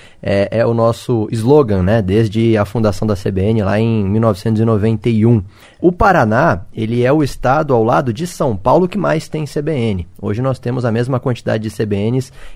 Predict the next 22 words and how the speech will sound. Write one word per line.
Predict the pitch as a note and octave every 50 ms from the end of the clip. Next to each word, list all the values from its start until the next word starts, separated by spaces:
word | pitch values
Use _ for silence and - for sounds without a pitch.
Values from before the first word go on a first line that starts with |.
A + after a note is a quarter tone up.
| -
em | - A#2+ B2
São | - - B2+ A2+
Paulo | F#2+ - A#2+ A#2+ C3 C3+ C3+ C3+ C3
e | - A#2
no | B2 B2+ B2+
Paraná. | - - B2+ B2+ C3+ C3+ A#2 G2+ G2+ F#2+ F2+ - - - - -
Acredito | - - - F#3 F3 G#3+ G3 - A#3 G#3+ F3+
que | - - G3 F#3+ F3+ D3+
muito | C3+ C#3+ D#3+ F#3 F3 -
pelas | - F#3 F3 F3+ F3 D#3 C#3+ -
características | - E3+ D#3 D3+ D3+ - E3 C3+ B2 D#3 D#3+ - - - D#3+ D3 C3+
das | B2+ C#3+ C#3+ C#3 A2+
regiões. | B2+ C#3+ C#3 B2+ B2+ A#2+ A2+ A2+ A2 G2
Nós | F#2+ F#2+ F#2
estamos | - A#2+ A2+
falando | - B2 B2 B2+
de | C3
uma | C3 C3 B2
rádio | G#2+ A#2+ B2 B2+ B2+ A#2+
prestadora | - C#3+ B2+ B2 - - A#2+ A#2 B2 A#2+
de | A#2 -
serviço, | - - A#2+ G#2+ F#2 G2+ A#2 B2 B2